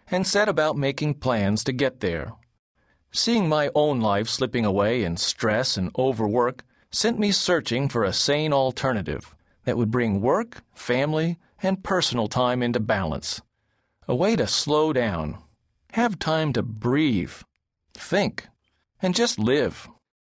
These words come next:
I knew I'd need to provide for our long-term financial needs. I thought in terms of becoming my own rich uncle, giving myself a sort of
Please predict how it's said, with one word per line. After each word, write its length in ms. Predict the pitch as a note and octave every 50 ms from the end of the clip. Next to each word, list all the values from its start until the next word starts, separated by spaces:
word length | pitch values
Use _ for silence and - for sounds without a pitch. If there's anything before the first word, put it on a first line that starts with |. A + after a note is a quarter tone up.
| _ _ _ _ _ _ _ -
I 120 | - D3+
knew 280 | D#3 E3+ A3+ C#4 C#4+ G#3+
I'd 180 | E3+ D#3 C#3 B2+
need 220 | D3 D3+ D3+ C#3
to 80 | B2+ -
provide 640 | - - B2 A2+ A#2+ C3 B2+ A2 F2 F2+ A#2 C3+
for 160 | - - A#2+ A#2
our 120 | A#2 A2
long-term 680 | G#2+ B2+ C#3+ D#3+ E3 E3+ F3 - - D3 C#3 C#3 C3+ B2+
financial 520 | - D3 D3 D3 C#3 C3+ B2+ - - G#2+
needs. 480 | G2+ F#2+ E2+ D2+ - A#2 - - - - - _ _ _ _ _ -
I 180 | G3 A3+ B3+
thought 320 | B3+ B3+ E3 D#3+ D#3 D#3 D3+
in 120 | C#3+ C3
terms 420 | - - C#3+ C#3 C#3 C#3+ C#3 A#2 B2+
of 180 | A2+ G#2+ A#2+
becoming 400 | B2 A#2+ - - G3+ G#3+ G#3+ G3+
my 180 | D#3 C#3 B2+ C3
own 320 | D3+ F3 F3+ F3 D3 A#2
rich 240 | A#2 C#3+ D#3 - -
uncle, 480 | C#3 C#3 C#3+ C3+ - - - - - - _ _ _ _ _ _ _ _ _ _ _ _
giving 280 | G3+ A3+ G#3+ F#3 C#3+
myself 460 | B2+ B2+ A#2+ A2 - C#3 C#3 C3 -
a 60 | A#2 G#2+
sort 260 | - C#3+ C#3+ C#3 B2+
of 160 | A2 F#2 -